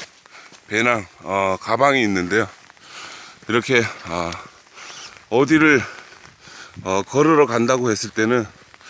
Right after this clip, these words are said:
가장 먼저 확인을 해야 하는 것이 바로 일기예보입니다. 오늘 날씨 상태가 어떤지를 확인하시고,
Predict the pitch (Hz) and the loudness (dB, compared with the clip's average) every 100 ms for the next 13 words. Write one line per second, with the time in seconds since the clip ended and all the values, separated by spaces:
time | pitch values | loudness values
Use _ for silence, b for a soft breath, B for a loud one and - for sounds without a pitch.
0 | B B B - 107 127 156 143 123 120 | B B B -8 -2 2 2 4 4 6
1 | 127 113 98 127 131 135 117 127 123 117 | 6 4 2 -2 0 2 2 0 2 2
2 | 104 98 - 117 95 92 107 - B B | 0 0 0 -2 0 0 0 -4 B B
3 | B B - 131 139 143 156 107 101 95 | B B -2 2 4 4 4 4 4 2
4 | 80 78 80 - - - - B B B | 0 -4 -10 -12 -14 -20 -20 B B B
5 | B B - 123 139 123 110 113 131 131 | B B -2 2 4 4 4 2 2 4
6 | 123 127 127 135 127 110 92 120 104 113 | 2 2 -4 -2 0 0 2 0 0 0
7 | 120 117 120 123 123 131 - 107 127 | 2 0 -2 -2 0 0 -2 2 0